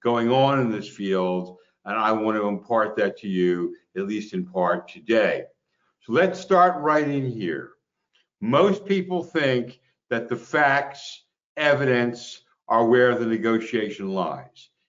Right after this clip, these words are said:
If you're right, you're persuasive. And that's actually not true. It turns out that more than half of the reason why people reach agreements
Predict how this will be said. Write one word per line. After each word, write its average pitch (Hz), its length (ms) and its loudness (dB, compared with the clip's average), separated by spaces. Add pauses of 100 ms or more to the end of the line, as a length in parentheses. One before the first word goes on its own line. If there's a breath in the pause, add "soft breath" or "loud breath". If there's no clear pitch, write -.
(180)
If 104 220 -8
you're 110 160 0
right, 151 480 2
you're 117 260 -4
persuasive. 113 720 -6 (420)
And 101 220 -6
that's 156 460 0 (200)
actually 135 560 -4
not 120 640 0
true. 123 520 0 (720)
It - 160 -14
turns 175 420 2
out 127 600 4 (160)
that 123 160 -2
more 117 220 0
than 113 160 -4
half 165 420 -2
of 180 160 0
the 170 100 0
reason 123 800 -2 (220 loud breath)
why 104 180 2
people 143 540 -4
reach 120 340 -2
agreements 101 760 0